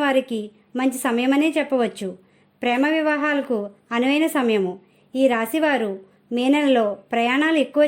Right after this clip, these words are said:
చేస్తారు. వాహనాల మీద వెళ్ళేవారు జాగ్రత్త వహించండి. ఈ రాశివారు లక్ష్మీ గణపతిని, దుర్గా అమ్మవారిని పూజించండి. గోమాతకు ఆహారం పెట్టండి. ఇలా చేయడం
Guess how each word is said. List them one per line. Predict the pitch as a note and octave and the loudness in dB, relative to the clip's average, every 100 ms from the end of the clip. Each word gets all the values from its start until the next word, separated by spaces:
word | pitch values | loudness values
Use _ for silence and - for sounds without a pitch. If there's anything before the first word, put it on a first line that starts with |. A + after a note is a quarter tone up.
| D4 | 2
చేస్తారు. | A#3+ B3 G#3+ F3+ F#3+ _ _ _ - | -2 -2 -4 -4 -8 _ _ _ -6
వాహనాల | A#3 A#3 D4 D#4+ E4 | -4 0 0 2 2
మీద | D#4+ D#4 | 2 2
వెళ్ళేవారు | D4+ C#4+ C#4+ B3+ G#3+ G#3 - G3+ | 2 2 2 0 0 -6 -10 -2
జాగ్రత్త | A#3+ A#3+ C#4+ D#4 | -2 0 0 2
వహించండి. | C#4+ C4+ B3 G3+ F3+ F#3 _ _ _ - | 2 2 2 0 -2 -6 _ _ _ -6
ఈ | C4 C4 | 0 2
రాశివారు | A#3 A#3 D#4 D4 A#3 G3+ - _ _ | 0 -2 0 0 -2 -6 -14 _ _
లక్ష్మీ | A3 G#3 C#4+ D#4 | -6 -2 0 0
గణపతిని, | C#4+ C4 C4 C4 A#3+ A3+ - _ - | 0 0 0 0 0 -2 -8 _ -8
దుర్గా | A#3 A3+ D4 D#4 | -6 -2 0 2
అమ్మవారిని | C#4+ C#4 C#4 D4 E4 | 2 2 2 2 2
పూజించండి. | C#4+ B3+ B3 A3+ G3 F3 - _ _ - | 0 0 0 0 -2 -4 -10 _ _ -4
గోమాతకు | A#3 B3+ D4+ D4+ D4+ A#3+ | 0 2 2 0 -2 -2
ఆహారం | A#3+ C#4 D4+ | -2 0 0
పెట్టండి. | C4+ - A3+ F#3+ F#3+ - _ - | 0 -2 -4 -2 -4 -8 _ -6
ఇలా | B3 C4+ C4 | 0 2 2
చేయడం | B3 B3 D4+ | 0 2 2